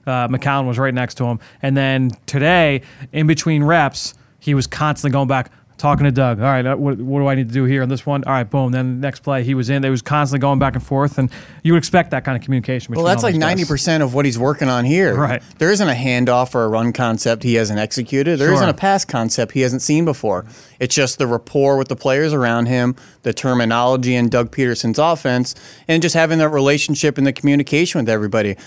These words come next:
Speaker 2: There's a couple clunky, uh, snap counts today, a couple clunky snaps exchanged with
Speaker 1: Yep.
Speaker 2: the centers. That's what he's working on. The just different details with players he hasn't worked with. The offense, the scheme, the pass concepts, the routes, the handoffs, the footwork.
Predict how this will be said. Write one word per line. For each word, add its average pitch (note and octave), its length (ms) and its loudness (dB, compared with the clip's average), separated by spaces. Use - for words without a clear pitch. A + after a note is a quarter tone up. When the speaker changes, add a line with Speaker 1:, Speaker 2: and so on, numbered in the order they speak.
Speaker 2:
There's A#2+ 120 -2
a A#2 60 0
couple B2+ 400 -2
clunky, C3+ 480 0
uh, A#2 320 4
snap A#2+ 320 -2
counts B2 280 -2
today, B2 340 2
a B2+ 40 -2
couple A2+ 260 -2
clunky A#2+ 380 -4
snaps A#2+ 540 -2
exchanged B2 460 -2
with C3+ 60 0
Speaker 1:
Yep. C#3 60 0
Speaker 2:
the C3+ 40 0
centers. B2 500 0
That's E3+ 260 0
what D#3+ 120 0
he's A#2 160 -2
working B2+ 280 0
on. F2+ 180 -6
The A#2+ 80 -2
just D3+ 280 0
different E3+ 400 0
details C#3+ 580 2
with B2 120 -4
players C3 340 0
he C3 80 0
hasn't C3 240 0
worked A2+ 260 -2
with. A2+ 240 0
The B2+ 120 2
offense, F#3+ 600 0
the B2+ 160 -4
scheme, D#3 720 2
the - 60 -6
pass C3+ 320 2
concepts, C3+ 580 -2
the A2 100 -4
routes, A#2+ 460 -2
the A2+ 100 -4
handoffs, A#2+ 520 0
the A2+ 60 -10
footwork. A#2 500 -2